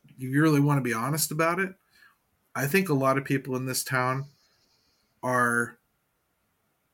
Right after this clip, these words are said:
satisfied that Geno, Sid, and Letang got re-signed to the Pittsburgh Penguins,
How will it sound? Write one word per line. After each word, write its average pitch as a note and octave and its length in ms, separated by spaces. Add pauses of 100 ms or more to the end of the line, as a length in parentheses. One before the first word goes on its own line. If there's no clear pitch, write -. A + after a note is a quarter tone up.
(600)
satisfied D3+ 1120 (360)
that A#2+ 200
Geno, C#3+ 640
Sid, C3+ 640 (280)
and B2 200
Letang A#2+ 560
got A#2 240
re-signed A2+ 760 (800)
to B2+ 100
the A#2+ 80
Pittsburgh A#2+ 440
Penguins, G#2 680